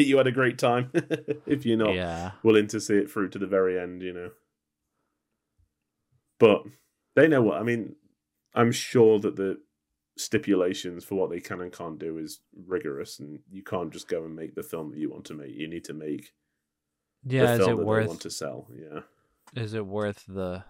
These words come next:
Speaker 2: the fight that it would take?
Speaker 1: <laughs> No. You know, I think it's the same with, 'cause Edgar Wright was supposed to do the first Ant-Man and then left the project. I think,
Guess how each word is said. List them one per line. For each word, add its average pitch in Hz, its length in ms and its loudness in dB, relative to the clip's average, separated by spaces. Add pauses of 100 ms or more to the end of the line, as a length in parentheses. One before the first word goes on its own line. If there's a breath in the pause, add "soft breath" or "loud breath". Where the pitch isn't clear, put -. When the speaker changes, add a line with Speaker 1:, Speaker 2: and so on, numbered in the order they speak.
(140)
Speaker 2:
the 104 200 -10
fight 92 480 -8
that 92 140 -8
it 85 80 -12
would 92 180 -10
take? 87 420 -10 (160)
Speaker 1:
<laughs> - 480 -10
No. 85 300 -12 (1800)
You 98 100 -20
know, 85 200 -20 (1200)
I 110 40 2
think 143 220 6
it's 104 100 -2
the 104 80 -8
same 104 240 0
with, 98 360 -6
'cause 98 340 -6 (340)
Edgar 107 240 4
Wright 98 240 2
was 87 80 -6
supposed 92 280 -6
to 87 40 -8
do 90 140 -2
the 87 80 -8
first 87 320 -6
Ant-Man 73 400 -10 (400)
and 95 100 -2
then 87 160 -2
left 90 200 -8
the - 60 -14
project. 87 480 -4
I 90 40 -14
think, 90 240 -16